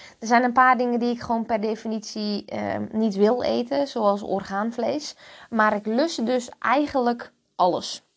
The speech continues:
Er is eigenlijk praktisch niets <laughs> wat ik niet lust. <laughs> Ehm, en, ehm, ja, ik vind dus, ik kan dus ook echt van alles genieten.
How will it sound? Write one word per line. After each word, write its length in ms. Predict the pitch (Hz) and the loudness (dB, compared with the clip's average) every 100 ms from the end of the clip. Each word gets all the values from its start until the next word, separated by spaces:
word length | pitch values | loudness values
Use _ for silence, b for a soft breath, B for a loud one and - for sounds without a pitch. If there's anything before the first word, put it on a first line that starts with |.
| _ _ _ _ _ _ _ _ | _ _ _ _ _ _ _ _
Er 140 | 214 214 | -2 -2
is 80 | 240 | 2
eigenlijk 320 | 226 220 - | 0 0 0
praktisch 380 | 226 208 208 208 | 0 0 -4 -4
niets 420 | 220 220 - - _ | -4 -6 -12 -16 _
<laughs> 240 | - 285 | -4 2
wat 120 | 302 269 | 4 6
ik 80 | |
niet 260 | 240 285 - | 6 4 2
lust. 440 | 220 214 - - - - | -4 -4 -6 -12 -10 -6
<laughs> 200 | 285 247 262 233 214 339 403 B 381 B 302 - | -4 -2 -4 -4 -4 -6 -8 B -12 B -16 0
Ehm, 460 | - 226 220 220 | 6 8 8 4
en, 400 | - 214 202 208 | 2 -2 0 0
ehm, 280 | 208 202 202 - | 0 2 0 0
ja, 180 | 190 | -4
ik 120 | 190 - | -4 -6
vind 220 | 208 208 | -6 -4
dus, 100 | 202 | -4
ik 200 | 196 202 | -4 -4
kan 160 | 220 202 | -2 -2
dus 120 | 208 | -4
ook 100 | 208 | -8
echt 160 | - | -12
van 140 | - - | -10 -6
alles 260 | - - | -6 -6
genieten. 380 | - 175 175 180 | -6 -6 -4 -4